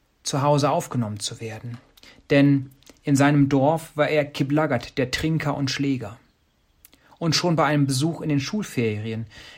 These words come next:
in seiner örtlichen Kirche wurde ihm gezeigt, dass Leute wie er nicht willkommen sind. Es hat mir so wehgetan und leider ist das kein Einzelfall.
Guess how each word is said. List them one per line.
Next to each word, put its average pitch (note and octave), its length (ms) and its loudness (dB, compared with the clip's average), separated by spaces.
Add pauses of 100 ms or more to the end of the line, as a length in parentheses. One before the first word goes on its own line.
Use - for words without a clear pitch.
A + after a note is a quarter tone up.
(120)
in C3+ 80 -2
seiner C3+ 220 4
örtlichen C#3+ 420 0
Kirche A#2+ 680 -4
wurde C3+ 220 2
ihm C#3 100 2
gezeigt, C#3+ 640 -2
dass C3 140 -4
Leute C#3 360 0
wie A2 140 -4
er D3+ 380 -4
nicht D3+ 240 -4
willkommen A2+ 420 -8
sind. A2 340 -10 (1600)
Es - 140 0
hat D#3 160 0
mir D3 120 2
so D#3 200 0
wehgetan A#2+ 720 -4 (140)
und C#3 100 -4
leider C#3 320 4
ist C#3 160 -2
das C#3 160 -2
kein C3+ 220 -4
Einzelfall. B2 720 -8